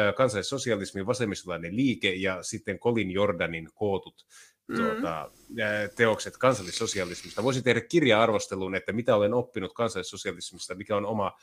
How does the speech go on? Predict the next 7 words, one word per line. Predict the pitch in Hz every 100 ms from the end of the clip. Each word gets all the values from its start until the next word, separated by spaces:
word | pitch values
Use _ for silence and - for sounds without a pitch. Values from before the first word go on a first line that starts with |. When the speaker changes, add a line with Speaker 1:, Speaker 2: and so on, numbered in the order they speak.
| - - -
Speaker 1:
ö, | 101
suhtautuminen | - 143 113 98 92 90 90
kyseiseen | 107 107 95 90 92
ideologiaan | 104 104 90 87 92 87 92
näiden | 113 120 107 -
opusten | 101 98 92 82 80
pohjalta. | 92 87 87 80 -